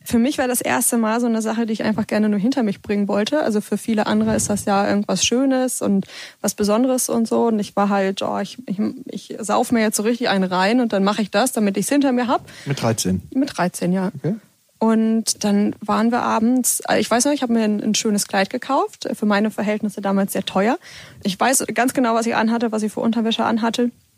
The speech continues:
Speaker 1: Und dann sind wir abends in so eine Cocktailbar gegangen.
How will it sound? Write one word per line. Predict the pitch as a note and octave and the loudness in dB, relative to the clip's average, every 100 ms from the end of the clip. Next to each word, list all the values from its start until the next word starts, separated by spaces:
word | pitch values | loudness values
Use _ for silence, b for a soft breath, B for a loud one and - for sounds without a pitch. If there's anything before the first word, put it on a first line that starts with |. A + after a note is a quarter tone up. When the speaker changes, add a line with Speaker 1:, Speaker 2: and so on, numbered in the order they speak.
| _ _ _ _ _ - - | _ _ _ _ _ -8 0
Speaker 1:
Und | G#3 | 2
dann | G3+ | 2
sind | G#3 G#3 | 0 0
wir | - | 0
abends | G3 G#3+ G#3+ | 0 0 0
in | A3 G#3 | 0 0
so | G3 | 0
eine | F#3+ | -2
Cocktailbar | - - - - F#3 F3 E3+ F3+ | -2 -8 -6 -2 -2 0 -2 -2
gegangen. | F#3 F3+ F#3+ | -4 -2 0